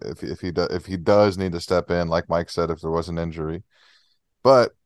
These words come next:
that's what Jack Lynn's there for. I think it's only for an injury. If, if something were to happen, he then would step into that last ten minute role type of guy. So,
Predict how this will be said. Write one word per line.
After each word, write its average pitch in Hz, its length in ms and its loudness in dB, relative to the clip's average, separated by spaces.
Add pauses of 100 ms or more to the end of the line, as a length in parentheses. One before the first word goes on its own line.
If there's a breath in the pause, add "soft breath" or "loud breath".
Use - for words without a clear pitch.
(640)
that's 107 300 0
what 117 120 -2
Jack 104 260 4
Lynn's 104 240 0
there 98 160 2
for. 95 300 2
I 95 40 6
think 92 260 -6
it's 82 120 -8
only 95 220 2
for 90 200 -2
an 87 60 -4
injury. 78 400 -4
If, 78 100 -8
if 82 160 -12
something 85 280 -8
were 82 120 -6
to 82 60 -4
happen, 80 320 -4
he 95 240 -2
then 92 300 -2
would 85 140 -4
step - 280 -4
into 82 180 -4
that 80 260 -2
last 78 320 0
ten 80 200 -6
minute 76 200 -8
role 76 300 -6
type - 240 -8
of 76 100 -10
guy. 76 280 -4
So, 82 320 -8